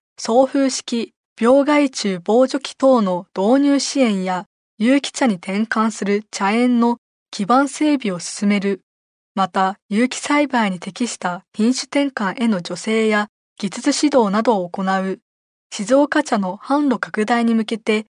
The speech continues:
茶追いプロジェクトによる高級茶の海外向け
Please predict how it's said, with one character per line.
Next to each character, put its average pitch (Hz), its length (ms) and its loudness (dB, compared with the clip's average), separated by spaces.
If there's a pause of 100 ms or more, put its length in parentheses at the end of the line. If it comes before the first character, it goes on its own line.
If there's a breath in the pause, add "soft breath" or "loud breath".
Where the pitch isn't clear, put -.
(180)
茶 196 180 -2
追 233 120 6
い 269 80 2
プ 277 120 -6
ロ 302 120 2
ジ 294 100 0
ェ - 20 -16
ク - 100 -14
ト 196 120 -2
に 180 140 -4
よ 180 120 -6
る 185 260 -4
高 262 260 2
級 285 260 -2
茶 208 160 -4
の 180 180 -6 (160)
海 240 240 2
外 277 240 4
向 247 140 2
け 226 200 0